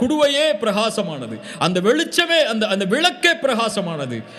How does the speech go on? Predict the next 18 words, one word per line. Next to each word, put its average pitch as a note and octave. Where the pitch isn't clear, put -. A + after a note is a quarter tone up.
அதற்கு G#3
மேல் E4
இந்த C#4
வெளிச்சம் A#3
சேர்ந்தால் G3
நூறுன் A#3
அலா F3
நூர், E3+
வெளிச்சத்தின் F#3
மேல் G3+
வெளிச்சம் D#3
என்று C#3+
அல்லாஹ் C#3
ரப்புல் B2+
ஆலமீன் A#2
சொல்லுகிறான். -
என்ன A#3
விளக்கம்? D3+